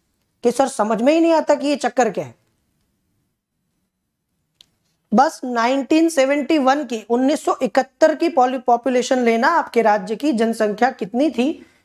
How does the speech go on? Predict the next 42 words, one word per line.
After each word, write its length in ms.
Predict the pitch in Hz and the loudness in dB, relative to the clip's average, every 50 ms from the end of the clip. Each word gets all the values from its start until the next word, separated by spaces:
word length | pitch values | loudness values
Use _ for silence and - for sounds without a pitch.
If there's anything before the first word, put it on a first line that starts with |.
| _ - | _ 0
दो 140 | 208 226 240 | 2 2 2
हज़ार 280 | 233 254 254 247 254 - 190 | 4 2 2 2 0 -4 -8
ग्यारह 340 | 180 226 214 220 247 269 | -2 0 0 0 0 -2
की 120 | 247 247 277 | -2 -2 -2
मत 220 | 269 294 294 277 | -2 -2 0 0
लेना। 240 | 254 240 185 139 123 - _ _ _ _ _ _ _ _ _ _ _ _ _ _ - | 0 0 -2 -4 -8 -16 _ _ _ _ _ _ _ _ _ _ _ _ _ _ -2
उन्नीस 280 | 240 254 262 277 269 277 | -2 0 0 0 0 0
सौ 60 | 285 | -2
इकहत्तर 460 | 262 254 269 254 254 - - 294 302 | -2 0 -2 -2 -2 0 -2 -2 -2
की 120 | 240 294 | -2 0
जनसंख्या 600 | 233 262 269 277 - - 277 277 233 220 233 262 277 | 0 0 0 0 0 -2 -2 -2 -2 -2 -2 -2 0
में 140 | 269 294 320 | 0 0 2
आपके 320 | 302 262 254 - _ 269 | 2 0 0 -2 _ 0
राज्य 340 | 254 240 233 208 202 208 254 | 2 2 2 2 -2 -4 -8
की 120 | - 269 262 | -8 -8 -4
टोटल 380 | 262 262 240 240 240 294 285 254 | 0 0 0 2 2 0 0 0
विधानसभा 540 | 262 240 220 226 254 247 - 254 240 269 | 0 0 0 -2 -2 -2 -4 -2 0 0
सीटों 340 | 254 - 269 247 233 269 254 | -2 -2 -6 -6 -2 -2 0
से 240 | 240 - 233 190 - - | 0 0 -2 -2 -2 -2
एक 220 | 220 262 269 - 247 | -2 -2 0 0 0
हजार 220 | 233 247 254 254 | 0 2 0 0
का 100 | 226 269 | 0 -4
गुणा 260 | 220 233 240 262 262 | -4 0 0 0 0
करके 260 | 247 254 226 - 277 247 | 0 -2 -2 0 0 0
भाग 200 | 208 208 254 240 | 2 2 0 0
दे 160 | 226 247 247 | 0 -4 -2
देना, 240 | 214 233 233 247 285 302 - _ _ _ _ _ _ _ _ _ _ _ _ - | -2 0 -2 -2 -4 -4 -8 _ _ _ _ _ _ _ _ _ _ _ _ 0
तो 80 | 247 240 | 2 2
ऑटोमेटिकली 800 | 233 233 233 262 247 240 240 233 247 254 226 277 277 330 339 311 | 2 2 0 -2 -2 -2 -2 -2 -2 -2 0 2 2 4 4 4
आपका 280 | 277 - - - 254 | 2 2 0 -2 -2
आंसर 300 | 240 240 233 220 240 233 | -2 -2 -2 -2 0 2
आ 80 | 220 202 | 2 2
जाएगा। 300 | 175 170 143 135 127 - - _ _ _ _ _ _ _ _ _ - | 0 -4 -10 -14 -16 -18 -20 _ _ _ _ _ _ _ _ _ -2
ठीक 180 | 247 254 247 | 0 4 4
है, 240 | 277 294 294 302 - _ _ _ _ _ _ _ _ _ _ _ _ _ _ _ _ _ _ _ _ _ _ _ _ _ _ _ _ _ _ _ _ _ _ _ _ _ _ _ _ _ _ _ _ _ _ _ _ _ _ _ _ _ _ _ _ _ _ _ _ _ _ - _ _ _ _ _ _ _ _ _ _ _ _ _ _ _ _ - | 4 4 2 -2 -10 _ _ _ _ _ _ _ _ _ _ _ _ _ _ _ _ _ _ _ _ _ _ _ _ _ _ _ _ _ _ _ _ _ _ _ _ _ _ _ _ _ _ _ _ _ _ _ _ _ _ _ _ _ _ _ _ _ _ _ _ _ _ -20 _ _ _ _ _ _ _ _ _ _ _ _ _ _ _ _ 0
अरे 160 | 226 254 294 311 | 2 4 4 4
आराम 360 | 262 247 254 254 285 330 330 | 4 4 4 2 2 0 0
से 120 | - 330 | 0 0
निकल 280 | 302 311 220 302 294 302 | 0 2 2 2 2 2
जाएगा, 220 | 294 285 285 285 | 2 0 0 0
बल्कि 220 | 262 285 254 320 311 | 0 -2 0 0 0
निकालना, 640 | 277 269 - - 240 262 285 302 294 269 190 - | 0 0 2 2 2 2 2 0 -4 -4 -4 -6